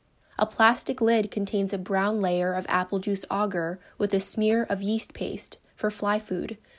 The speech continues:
where the flies lay their eggs. Tapping the bottle forces the flies down to the bottom of their cage,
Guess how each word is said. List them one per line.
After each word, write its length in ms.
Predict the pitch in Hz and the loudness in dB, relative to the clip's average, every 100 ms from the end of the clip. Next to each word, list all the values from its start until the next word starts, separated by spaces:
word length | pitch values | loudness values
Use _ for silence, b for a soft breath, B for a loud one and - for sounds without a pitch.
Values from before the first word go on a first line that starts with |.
| b | b
where 100 | 190 | -2
the 60 | |
flies 480 | 196 - 202 208 208 | 0 2 2 4 2
lay 160 | 190 190 | 2 2
their 180 | 190 - | 2 0
eggs. 500 | 175 160 208 - - _ b b b b | 0 -2 -4 -8 -8 _ b b b b
Tapping 360 | - 226 220 262 | 0 2 4 4
the 80 | 269 | 2
bottle 460 | 196 170 175 196 | 4 4 4 0
forces 480 | 214 - 208 - 240 | -2 2 2 2 0
the 80 | 262 | 0
flies 560 | 247 180 160 165 190 - b b | 0 0 0 0 -2 -6 b b
down 300 | 202 208 220 | 4 6 4
to 100 | 220 | 0
the 80 | 196 | 2
bottom 380 | 180 180 202 208 | 4 4 4 0
of 160 | 196 | 0
their 100 | 202 | 0
cage, 600 | 202 - 165 156 160 - | 0 -2 -2 -4 -6 -14